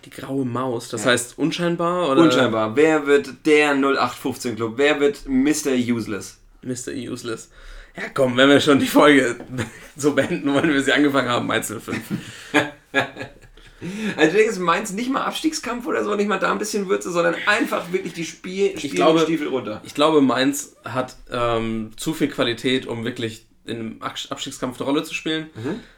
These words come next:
Speaker 1: Ähm, aber Joao Mayer weg, Mateta jetzt f-, ewig verletzt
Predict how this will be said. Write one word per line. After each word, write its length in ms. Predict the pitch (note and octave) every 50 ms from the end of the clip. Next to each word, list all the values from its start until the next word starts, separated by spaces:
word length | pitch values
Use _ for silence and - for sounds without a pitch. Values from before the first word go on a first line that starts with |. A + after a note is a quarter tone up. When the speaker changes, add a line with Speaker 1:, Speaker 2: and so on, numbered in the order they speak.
| _ _
Speaker 1:
Ähm, 600 | - A#2+ A#2+ A#2 A#2 A#2 A#2 A#2+ A#2+ A#2 A#2 - -
aber 460 | - A#2 B2+ C3 C3+ C3 B2+ B2+ B2+
Joao 240 | A#2+ A#2 B2 A#2+ A#2
Mayer 300 | A#2+ A#2+ B2 B2 B2 A#2
weg, 220 | A#2+ A#2+ A2+ - -
Mateta 440 | A#2+ A2+ A2+ - C3+ B2+ C3 C3 A#2+
jetzt 220 | A#2 A#2 A2+ - -
f-, 220 | - - - - _ -
ewig 280 | A2 B2+ A#2+ A#2 -
verletzt 520 | - B2+ A2+ A#2 A#2 A#2 - - A#2+ A2